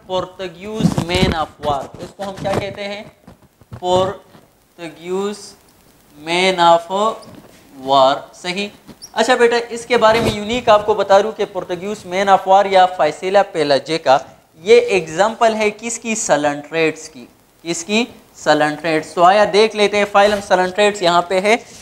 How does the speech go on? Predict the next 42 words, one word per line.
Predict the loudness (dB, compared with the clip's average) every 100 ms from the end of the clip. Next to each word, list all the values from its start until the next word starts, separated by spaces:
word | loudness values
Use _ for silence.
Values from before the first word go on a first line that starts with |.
| -8
नहीं, | -2 0 0 -4 -10 -20 -4
तो | 0
Coelentrates | 0 2 0 2 0 2 2
is | 2
also | 2 2 2
called | 0 -2 0 0 0
Cnidaria, | -4 -8 -6 -6 -4 -4 -4 -4 -2 -2 -4
इसको | -8 -6 0
हम | 2 2 2 -6 -18 _ -6
Nidaria | -2 0 4 4 6 2 0 -4 -16 -16
भी | -10 -8
कहते | -6 -6 -6 -8
हैं। | -8 -8
तो | -8
therefore | 0 0 0 0 0
option | 0 -4 -6 -8
कौन | -8 0
सा | 2
सही | 4 4
होगा? | 4 4 2 0 -8 -14 -8
D | 0 2
option | 2 -2 -4
हमारे | -2 2 2 2
पास | 4 2 2 -6 -8
correct | -6 -6 -8
है। | -12 -14 -16 _ _
और | 0 2
ये | 4 2
तकरीबन | 0 -4 -4 -2 -2
इसकी | -4 -6 -4 -2 -4 -8
speed | -12 2 2 4
के | 2 2
बारे | 2 2
में | 0 -4
जिक्र | -4 -4 -2
है | -2 -6
कि | -8 -20 _ -2
इसका | -2 0 -2
speed | -2 -6 -2
कितना | 0 0 0
है, | 2 0
twelve | 0 0 0